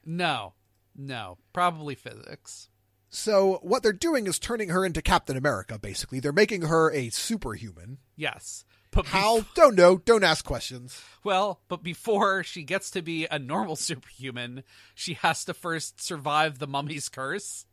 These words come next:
Speaker 2: Yeah. When she wakes up, she's just wrapped up like the mummy.
Speaker 1: Yep.
Speaker 2: And she's gonna walk around town like the mummy.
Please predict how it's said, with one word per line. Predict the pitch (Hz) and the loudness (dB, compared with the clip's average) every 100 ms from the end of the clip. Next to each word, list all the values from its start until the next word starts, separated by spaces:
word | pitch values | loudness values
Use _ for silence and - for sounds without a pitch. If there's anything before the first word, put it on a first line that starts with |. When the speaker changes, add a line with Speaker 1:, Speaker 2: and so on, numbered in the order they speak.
| _ _ _ _ - | _ _ _ _ -6
Speaker 2:
Yeah. | 214 311 320 240 - _ _ 143 | 2 4 6 4 2 _ _ -10
When | 202 | -8
she | - 277 | -6 0
wakes | 285 240 - | 4 2 2
up, | 294 294 | -2 0
she's | - 392 | -2 -4
just | - 453 | -4 -4
wrapped | 254 233 214 | 0 0 2
up | 226 208 | 0 0
like | 208 190 | 0 0
the | 175 | -4
mummy. | 165 214 294 - _ | -4 -6 -10 -12 _
Speaker 1:
Yep. | 156 220 | -2 0
Speaker 2:
And | 233 | 0
she's | 262 | -2
gonna | - 294 | -2 -2
walk | 254 262 277 | 0 0 0
around | 226 240 202 | 0 -2 -2
town | 294 285 240 220 _ | -2 -2 -4 -10 _
like | 233 233 254 220 | -16 -2 -2 -2
the | 233 226 | -2 -2
mummy. | 254 131 - | -2 -6 -18